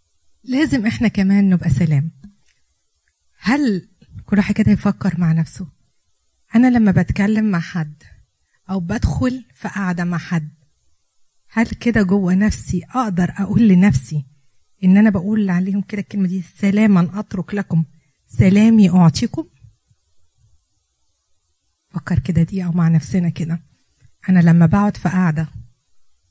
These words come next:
ولا بتكلم مع اي حد، حتى لو كلام عابر دقيقتين وهجري، هل انا يتقال عليا،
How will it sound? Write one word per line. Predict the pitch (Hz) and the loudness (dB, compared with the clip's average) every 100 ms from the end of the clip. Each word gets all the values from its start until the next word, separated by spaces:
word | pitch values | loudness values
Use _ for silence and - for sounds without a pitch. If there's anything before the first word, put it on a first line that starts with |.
| _ - | _ 2
ولا | 175 170 | 4 4
بتكلم | 170 - 208 220 220 | 2 0 -2 -4 -4
مع | 196 170 185 | -2 0 4
اي | 190 202 | 4 4
حد، | - 156 143 - | 0 -4 -4 -4
حتى | - - 226 - 208 | -6 -4 -6 -2 0
لو | 185 | 2
كلام | - 175 170 202 196 | 2 0 2 2 0
عابر | 175 196 240 233 _ _ _ _ _ | -2 0 -2 -4 _ _ _ _ _
دقيقتين | 175 185 - 226 | -6 -2 2 4
وهجري، | 208 175 156 147 151 - - _ _ _ _ _ _ _ _ _ _ _ | 6 4 4 0 0 -6 -18 _ _ _ _ _ _ _ _ _ _ _
هل | - 196 208 | 0 0 0
انا | - 214 202 165 - | 0 2 4 4 2
يتقال | 196 165 - 233 | -4 -2 0 0
عليا، | 196 180 196 190 165 | 2 2 4 4 4